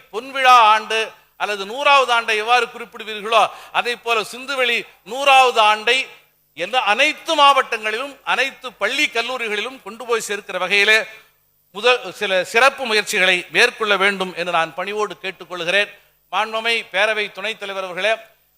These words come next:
ஒ-, ஒன்றிரண்டு செய்திகளை இந்த தருணத்திலே சொல்ல விரும்புகிறேன். தமிழ்நாட்டின் மிகச்சிறப்புக்குரிய அடையாளமாக இருப்பது நம்முடைய கல்வி கட்டமைப்பு. இது தொடர்பாக காலையிலே பல மாமன்ற உறுப்பினர்கள் உரையாற்றி இருக்கிறார்கள்.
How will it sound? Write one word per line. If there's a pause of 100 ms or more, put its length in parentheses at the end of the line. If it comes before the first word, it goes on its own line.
(140)
ஒ-,
ஒன்றிரண்டு
செய்திகளை
இந்த
தருணத்திலே
சொல்ல
விரும்புகிறேன்.
தமிழ்நாட்டின்
மிகச்சிறப்புக்குரிய
அடையாளமாக
இருப்பது (280)
நம்முடைய
கல்வி
கட்டமைப்பு.
இது
தொடர்பாக
காலையிலே
பல
மாமன்ற
உறுப்பினர்கள்
உரையாற்றி
இருக்கிறார்கள்.